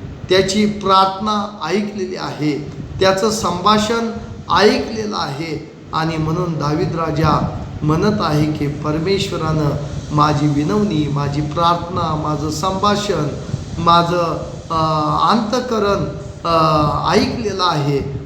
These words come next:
आणि त्याला परमेश्वरानं स्वर्गातून उत्तर दिलेलं आहे." आणि म्हणून तोच परमेश्वर तुमचे देखील ऐकण्यासाठी तयार आहे आणि म्हणून या जिवंत देवावर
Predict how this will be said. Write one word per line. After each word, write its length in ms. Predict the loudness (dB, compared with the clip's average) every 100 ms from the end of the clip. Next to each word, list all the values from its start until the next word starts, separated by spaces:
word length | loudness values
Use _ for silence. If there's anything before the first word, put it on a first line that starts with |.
| -2
आणि 420 | 0 2 0 0 -2
त्याला 200 | -4 -2
परमेश्वरानं 1300 | -2 -4 -6 -4 -4 -4 -2 0 0 0 0 -4 -6 -4
स्वर्गातून 880 | 0 2 2 0 0 0 0 -2
उत्तर 320 | -4 -2 0 0
दिलेलं 480 | 0 0 0 0
आहे." 600 | -2 -2 -2 -2 -2 -8 0 2
आणि 220 | 4 4
म्हणून 460 | 4 4 2 0
तोच 340 | 0 4 4 4
परमेश्वर 960 | 0 0 0 0 0 0 0 0 0 -8 -10 -10 0
तुमचे 420 | 2 2 -2 0
देखील 640 | 0 0 2 4 6 4 -2 -6 -2
ऐकण्यासाठी 920 | 0 0 -2 -6 -4 -6 -4 -4 -2 -4
तयार 320 | -4 -4 -2
आहे 440 | -4 -4 -4 -6 -8 -8 -2
आणि 220 | 2 2
म्हणून 420 | 4 4 4 2
या 140 | 2 2
जिवंत 440 | 2 -2 -2 -4 -2
देवावर 520 | 2 2 2 2 0